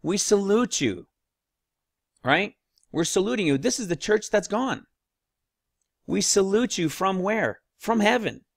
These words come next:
right? "We wish you well. We salute you. Be strong." And who are they? It even gives you more detail here. "Aquila and Priscilla salute you much in the Lord." With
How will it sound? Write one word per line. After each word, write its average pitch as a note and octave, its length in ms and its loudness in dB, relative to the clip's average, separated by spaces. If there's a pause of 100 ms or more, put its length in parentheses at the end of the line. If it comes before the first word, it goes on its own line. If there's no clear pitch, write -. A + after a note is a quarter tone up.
(560)
right? G3+ 200 0
"We F#3 140 -2
wish G#3+ 300 0
you G#3 80 0
well. F#3+ 420 4
We E3 120 -2
salute F#3+ 440 -2
you. D#3+ 60 -2
Be F#3 160 -2
strong." G#3 560 -2 (720)
And F#3 120 2
who A#3+ 140 4
are B3+ 160 2
they? E3 140 2
It F#3+ 80 4
even G3+ 160 -2
gives F3 200 0
you F3 80 -4
more E3 220 -2
detail C#3 460 -2
here. G2+ 260 -10 (1000)
"Aquila D#3+ 680 0 (120)
and G2+ 220 -4
Priscilla C#3+ 800 0 (120)
salute A2+ 840 -2
you G#2 140 -2
much C3 580 -2
in G2 220 -4
the G2 120 -2
Lord." C#3+ 500 4 (440)
With F3+ 240 4